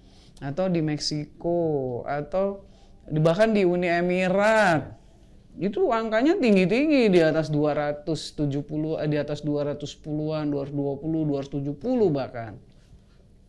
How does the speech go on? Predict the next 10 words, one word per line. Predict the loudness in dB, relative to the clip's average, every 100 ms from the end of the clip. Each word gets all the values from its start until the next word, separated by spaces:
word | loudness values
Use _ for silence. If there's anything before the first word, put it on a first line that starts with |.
| _
Nah, | -8 -8 -10 -18 -20 -20 -20 -20 -20 -8
oleh | -4 -2
karena | -2 -4 -6
itu | -4 0 0 0 -2
kita | -2 0 0
yang | 0 0 -2
mesti | -2 -2 -2
waspada | -2 -4 -4 -4 0 2 2 2 -2
sebab, | -4 -4 -2 -2 -2 -4 -20 -20 -20 -20 -20 -20 -4
eh, | 2 2 2